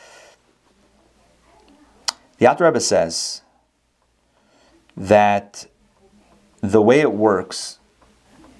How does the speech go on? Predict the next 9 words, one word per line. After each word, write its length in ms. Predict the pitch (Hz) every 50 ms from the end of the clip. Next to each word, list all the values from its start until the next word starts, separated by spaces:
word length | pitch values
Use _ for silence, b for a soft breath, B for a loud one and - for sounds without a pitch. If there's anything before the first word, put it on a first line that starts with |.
| _ _ _ _ _ _ _ _ _ _ _ - - - - - - - - - - - - - _ _ - - - 202 - - - - - _ - - - - - - - - _ - - _ - - - _ - - - _ - - - - 226 226 208 202 196 196 190 190 190 208 - - B B B B -
with 140 | 107 104 -
the 80 | 110
human 260 | 101 110 120 117 98
being 380 | 82 98 95 90 85 82 82 80 - - _ _ _ _ _ _ _ _ _ _ - B B B B B B B B B B B B B - - - - - - - - - - -
is 420 | - 120 120 117 117 117 113 -
that 240 | - 117 107 - -
there's 400 | - 110 101 98 95 92 - -
mind, 680 | 104 101 101 101 104 110 117 131 156 180 185 165 156 - - - _ _ _ _ _ _ _ _ _ _ _ _ _ _ _ _ _ _ _ _
heart, 680 | - - - 139 123 131 147 170 - - - - - -